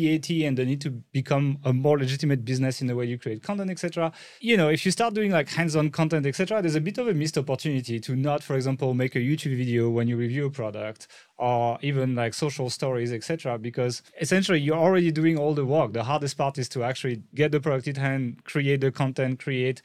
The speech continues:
the insights, et cetera. And if you're doing that, shooting a video is not that difficult. Like, you can even do that with your phone, basically. That's something that we're looking at into our projects this year. It's like, Google is still gonna be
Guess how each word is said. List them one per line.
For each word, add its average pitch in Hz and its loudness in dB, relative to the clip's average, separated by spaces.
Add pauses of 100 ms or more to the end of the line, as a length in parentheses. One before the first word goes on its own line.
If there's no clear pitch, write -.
(140)
the 135 -6
insights, 139 0
et 123 -2
cetera. 156 -2
And 135 -4
if 139 -4
you're 139 -2
doing 190 -2
that, 127 0 (500)
shooting 208 0
a 175 4
video 170 4
is 120 0
not 147 0
that 135 -2 (160)
difficult. 120 -6
Like, 113 -4
you 127 -6
can 147 0
even 139 0
do 139 -4
that 127 0
with 123 -2
your 104 -4
phone, 120 -4
basically. 117 -6 (240)
That's 196 0
something 190 0
that 147 0
we're 147 -2
looking 147 -4
at 127 -2
into 127 -4
our 113 0
projects 156 -2
this 143 -6
year. 147 0
It's 143 -4
like, 117 -2 (400)
Google 202 4
is 175 0
still 170 0
gonna 180 0
be 143 -2